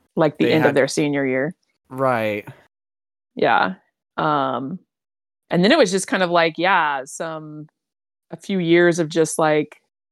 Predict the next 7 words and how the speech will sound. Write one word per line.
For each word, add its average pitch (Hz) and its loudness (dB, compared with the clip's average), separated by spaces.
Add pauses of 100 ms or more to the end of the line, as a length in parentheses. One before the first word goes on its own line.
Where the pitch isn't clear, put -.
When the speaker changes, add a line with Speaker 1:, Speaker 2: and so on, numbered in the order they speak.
Speaker 1:
"Oh, 208 2 (960)
we're 196 2
in 196 0
covid, 214 2
but 180 0
we're, 170 -2 (120)
but 185 -2